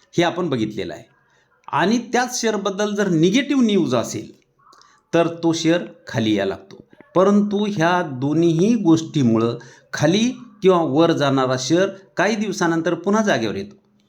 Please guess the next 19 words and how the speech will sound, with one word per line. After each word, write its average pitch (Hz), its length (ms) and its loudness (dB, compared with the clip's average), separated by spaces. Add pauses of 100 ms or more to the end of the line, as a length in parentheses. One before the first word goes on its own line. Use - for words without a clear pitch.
(640)
न्यूजमुळं 214 440 4
पळाला 214 320 0
असेल, 139 280 -6 (540)
बोनस 170 340 4
मिळालंय 208 320 2
म्हणून 208 240 -6
पळाला 196 280 2
असेल, 117 260 -8 (300)
परंतु 196 260 2
बोनस 190 300 4
मिळाल्यानंतर 175 420 0
पुन्हा 170 300 -2
तो 160 60 -2
जागेवर 123 320 0
येतो. 110 160 -2
आपण 127 240 0
पाहिलंय 147 280 0
मागच, 135 420 0
अ, 117 260 4